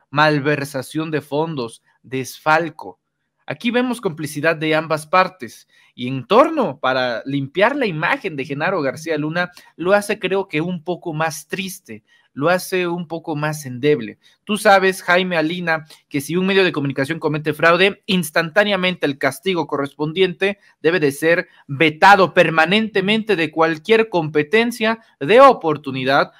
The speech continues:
para que participen en contratos de publicidad oficial, justamente como el gobierno federal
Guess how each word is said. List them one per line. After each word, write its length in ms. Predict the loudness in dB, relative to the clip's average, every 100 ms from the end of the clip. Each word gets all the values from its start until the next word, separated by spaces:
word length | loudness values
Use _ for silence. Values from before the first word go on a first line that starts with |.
| _
para 220 | 0 0
que 120 | 0 -2
participen 880 | -4 -4 -8 -6 -2 0 -2 -2 -6
en 180 | -4 -2
contratos 640 | -2 -4 0 0 2 -2 -2
de 80 | -4
publicidad 640 | -4 -6 -6 -6 -6 -4
oficial, 500 | -6 -10 -8 -8 -10 -20 _
justamente 640 | -4 0 2 2 0 0 -2
como 180 | -2
el 80 | -2
gobierno 420 | -2 0 2 0
federal 580 | -2 0 2 2 2 -2